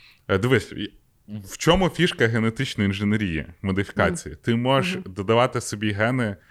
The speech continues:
Speaker 1: ну, звичайно, не всюди, і людина — це дуже складний організм,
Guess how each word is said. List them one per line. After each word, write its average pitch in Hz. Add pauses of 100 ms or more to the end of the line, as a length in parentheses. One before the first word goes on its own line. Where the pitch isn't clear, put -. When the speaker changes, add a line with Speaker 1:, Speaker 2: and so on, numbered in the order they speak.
(280)
Speaker 1:
ну, 104
звичайно, 117
не 101
всюди, 117
і 98
людина — 101
це -
дуже 98
складний 107
організм, 87